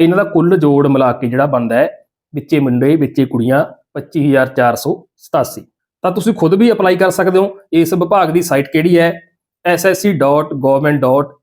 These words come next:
ਇਨ। ਇਸ ਤੇ ਜਾ ਕੇ ਇਹਨਾਂ ਦੀ ਜਿਹੜੀ ਆਫੀਸ਼ੀਅਲੀ ਵੈੱਬਸਾਈਟ ਹੈ, ਉਹ ਖੁੱਲ੍ਹ ਜਾਣੀ ਹੈ। ਜਿਨ੍ਹਾਂ ਨੂੰ ਤਜਰਬਾ ਹੈਗਾ ਹੈ, ਖੁਦ ਆਪਣਾ ਫਾਰਮ ਆਪ ਭਰ ਲੈਂਦੇ ਆ, ਤਾਂ ਉਹ ਭਰ ਲਿਓ, ਜਿਨ੍ਹਾਂ ਨੇ ਕਦੇ ਫਾਰਮ ਨਹੀਂ ਭਰਿਆ,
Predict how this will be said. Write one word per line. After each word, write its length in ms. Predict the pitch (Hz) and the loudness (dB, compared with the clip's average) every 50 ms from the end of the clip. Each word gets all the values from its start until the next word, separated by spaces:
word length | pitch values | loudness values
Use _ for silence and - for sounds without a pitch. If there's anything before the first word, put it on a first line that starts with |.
| - | -8
ਇਨ। 160 | 160 135 120 92 - - _ _ _ _ _ _ _ _ _ _ _ - | -6 -6 -6 -6 -10 -14 _ _ _ _ _ _ _ _ _ _ _ -6
ਇਸ 160 | 147 147 143 | -6 -4 -2
ਤੇ 100 | - 156 | -2 0
ਜਾ 160 | 139 143 135 | 0 0 0
ਕੇ 160 | 127 131 143 143 - - - - | 0 -2 -2 -4 -4 -6 -6 -6
ਇਹਨਾਂ 200 | 127 120 135 139 | -4 -2 0 0
ਦੀ 100 | 143 143 | 2 2
ਜਿਹੜੀ 160 | 135 135 147 147 - 143 | 2 0 0 0 0 -2
ਆਫੀਸ਼ੀਅਲੀ 600 | 131 127 - 165 170 170 - 175 165 160 160 139 | -2 0 0 0 -2 0 0 2 2 2 2 2
ਵੈੱਬਸਾਈਟ 500 | 120 117 113 117 - - 123 127 123 131 | 2 -2 -4 -4 -2 -2 -2 0 0 0
ਹੈ, 300 | 104 - - - - _ _ _ _ - | -2 -2 -6 -12 -20 _ _ _ _ -6
ਉਹ 120 | 190 180 - | -6 -4 -2
ਖੁੱਲ੍ਹ 180 | 147 143 - | 0 0 2
ਜਾਣੀ 280 | 180 185 165 165 160 170 | 2 2 2 2 2 0
ਹੈ। 240 | 175 175 170 - - _ _ _ - | 0 -2 -4 -10 -18 _ _ _ -8
ਜਿਨ੍ਹਾਂ 220 | 135 135 147 156 | -4 -2 0 0
ਨੂੰ 100 | 180 180 | 0 0
ਤਜਰਬਾ 360 | 175 156 143 135 127 131 139 | 0 0 0 0 2 0 -2
ਹੈਗਾ 240 | 123 131 127 143 156 | 0 0 0 2 2
ਹੈ, 200 | 151 - - - - _ _ | 0 0 -2 -8 -18 _ _
ਖੁਦ 120 | - 165 185 | 0 0 0
ਆਪਣਾ 280 | 180 - - 151 147 | 0 0 0 -2 -2
ਫਾਰਮ 320 | 139 - 135 131 131 135 135 | 0 0 0 0 0 0 0
ਆਪ 180 | 127 127 156 | -2 -2 -2
ਭਰ 200 | 170 175 160 139 | -2 -2 -2 0
ਲੈਂਦੇ 240 | 120 117 107 95 90 | -2 -4 -4 -6 -10
ਆ, 100 | - - _ _ _ _ _ _ _ _ - | -16 -18 _ _ _ _ _ _ _ _ -2
ਤਾਂ 100 | 156 151 | -2 0
ਉਹ 140 | 139 165 | 0 0
ਭਰ 200 | 165 202 175 143 | 0 0 0 0
ਲਿਓ, 200 | 127 139 147 160 | 0 0 0 0
ਜਿਨ੍ਹਾਂ 440 | 160 165 - - _ - 131 143 147 | -2 -4 -10 -14 _ -6 -2 -2 -2
ਨੇ 80 | 156 151 | -2 0
ਕਦੇ 160 | 147 135 139 | -2 -2 -2
ਫਾਰਮ 300 | 135 - 117 120 117 117 | -2 -2 -2 -2 -2 -2
ਨਹੀਂ 180 | 110 120 156 165 | -2 -4 -4 -2
ਭਰਿਆ, 340 | 165 139 120 120 135 - | -2 0 0 0 0 -2